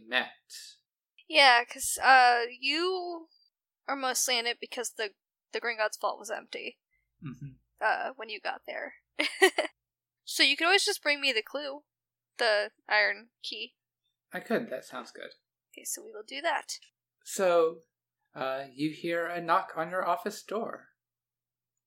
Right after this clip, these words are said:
Speaker 2: Come in. She's clearly absorbed in paperwork and not expecting, like, a visitor visitor.
Speaker 1: So, I enter, and I look at you, and I say, "I understand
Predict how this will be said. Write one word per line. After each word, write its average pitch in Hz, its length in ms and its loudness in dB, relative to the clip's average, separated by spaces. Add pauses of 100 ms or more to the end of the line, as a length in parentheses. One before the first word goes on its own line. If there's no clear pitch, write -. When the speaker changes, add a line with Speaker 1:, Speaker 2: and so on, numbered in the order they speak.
(320)
Speaker 2:
Come 302 120 -2
in. 294 280 0 (480)
She's - 480 -4 (120)
clearly 262 240 2
absorbed 208 400 -6
in 196 100 -12
paperwork 190 580 -6
and 180 100 -10
not 175 180 -4
expecting, - 520 -8 (100)
like, 147 220 -10
a - 120 -18
visitor - 320 -8
visitor. 120 440 -10 (840)
Speaker 1:
So, 123 640 -4 (420)
I 135 340 -4
enter, 135 520 -10 (720)
and 135 640 -14
I 143 160 -14
look 156 160 -6
at - 220 -16
you, 127 280 -8 (1040)
and 127 500 -20 (160)
I 127 140 -14
say, 139 560 -14 (800)
"I 175 160 0
understand 160 920 -6